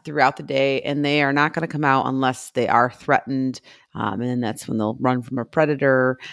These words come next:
uh, at pretty high speeds. The home range for bandicoots in general is,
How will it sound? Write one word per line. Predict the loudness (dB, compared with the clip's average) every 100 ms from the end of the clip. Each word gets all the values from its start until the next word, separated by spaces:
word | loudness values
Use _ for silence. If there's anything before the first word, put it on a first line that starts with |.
| -20 -8
uh, | -4 -4 -4 -6 -6
at | -2 -2 -2
pretty | -2 0
high | 0 -2
speeds. | -6 -12 -12 -12 -16 -18 _ _ _ -20 -20 -20 -6
The | -4
home | 4 6 6
range | 6 4 2 0
for | -4
bandicoots | 0 0 0 -6 -4
in | -6
general | -2 -2 -2 0
is, | 0